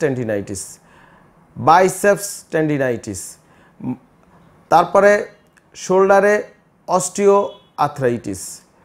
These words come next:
শোল্ডারে টিউমার হতে পারে, শোল্ডারে ক্যান্সার হতে পারে, শোল্ডার ডিসলোকেশন হতে পারে, anterior dislocation বা posterior dislocation বা inferior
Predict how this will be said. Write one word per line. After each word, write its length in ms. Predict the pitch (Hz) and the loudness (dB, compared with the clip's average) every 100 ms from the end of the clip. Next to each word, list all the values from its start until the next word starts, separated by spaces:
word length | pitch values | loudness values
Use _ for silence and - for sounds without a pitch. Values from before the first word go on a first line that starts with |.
| _ _ _ _ - | _ _ _ _ -4
শোল্ডারে 500 | - 196 196 196 202 208 196 - | 4 6 6 6 4 0 -6 -8
টিউমার 360 | 208 202 196 160 | -2 2 2 2
হতে 160 | 139 120 98 | -2 -4 -6
পারে, 160 | - - _ _ - | -8 -12 _ _ -10
শোল্ডারে 480 | - 190 196 196 202 196 - | 0 4 6 6 4 0 0
ক্যান্সার 400 | 175 175 165 170 139 | 2 2 0 -2 -2
হতে 160 | 120 101 | -4 -6
পারে, 140 | 92 - _ _ _ _ _ - - | -8 -12 _ _ _ _ _ -8 2
শোল্ডার 480 | 196 196 196 196 196 - _ _ _ _ _ 123 | 6 6 6 4 2 -8 _ _ _ _ _ -6
ডিসলোকেশন 760 | 175 165 165 185 190 196 - 175 123 | -4 -2 0 2 4 2 2 -2 -2
হতে 160 | 110 107 | -4 -6
পারে, 160 | 98 - - _ _ _ 156 | -6 -10 -16 _ _ _ -2
anterior 440 | 175 170 196 202 202 185 | 0 0 2 6 4 2
dislocation 720 | 165 185 190 202 190 196 202 202 - _ _ _ - 139 | -2 -2 2 2 2 0 -2 -4 -12 _ _ _ -2 2
বা 120 | 175 175 - | 4 4 0
posterior 500 | 196 190 196 196 190 175 | -2 -2 -2 0 0 -2
dislocation 640 | 185 190 190 196 190 196 190 175 | -2 -2 0 0 0 -2 0 4
বা 120 | 175 170 208 | 4 4 0
inferior 480 | 220 - 190 165 156 | -4 0 -2 0 -2